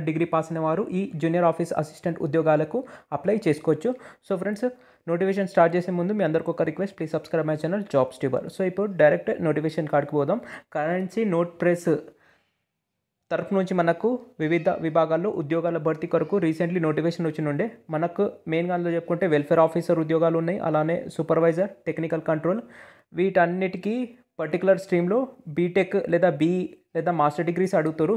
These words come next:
So డైరెక్ట్ నేను సెక్రటేరియట్ అసిస్టెంట్ అలానే జూనియర్ ఆఫీస్ అసిస్టెంట్ కాడికి జంప్ అవుతా. So ఇక్కడ మనకు సెక్రటేరియట్ అసిస్టెంట్ వేకెన్సీస్ కనుక చెప్పుకుంటే ఒక పోస్ట్ ఉంది. దీనికి కూడా మనకు ఏ-, ఏదైనా డిగ్రీ కంప్లీట్ చేసిన వాళ్ళు అప్లై చేసుకోవచ్చు. And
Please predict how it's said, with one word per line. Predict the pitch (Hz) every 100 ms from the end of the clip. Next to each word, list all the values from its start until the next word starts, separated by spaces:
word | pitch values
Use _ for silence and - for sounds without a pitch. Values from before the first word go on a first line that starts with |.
| 220
So | 190 139
డైరెక్ట్ | 143 175 190 170
నేను | 185 247 - -
సెక్రటేరియట్ | 165 170 180 175 180 180 -
అసిస్టెంట్ | 156 175 170 202 170
అలానే | 160 175 165
జూనియర్ | 165 165 160
ఆఫీస్ | 170 170
అసిస్టెంట్ | 160 165 - 170 156 160 - - - - _ _ _ _ -
కాడికి | 156 156 160
జంప్ | 147 147 160
అవుతా. | 151 240 233
So | 208 170
ఇక్కడ | - 202 262 - - - _ _ - 160
మనకు | 185 190 - -
సెక్రటేరియట్ | 147 196 202 202 214 -
అసిస్టెంట్ | 160 190 - 202 175 156 156
వేకెన్సీస్ | 160 165 185 180
కనుక | 175 175
చెప్పుకుంటే | 170 165 170 -
ఒక | 170 185
పోస్ట్ | 185 185 190
ఉంది. | 165 226 - - - - 143
దీనికి | 180 202 180
కూడా | 202 196
మనకు | 190 190 262 294 - 165
ఏ-, | 175 175
ఏదైనా | 170 185 180
డిగ్రీ | 170 185 254 - _ -
కంప్లీట్ | 160 175 175
చేసిన | 175 180
వాళ్ళు | 185
అప్లై | 170 165
చేసుకోవచ్చు. | 165 165 156 247
And | 175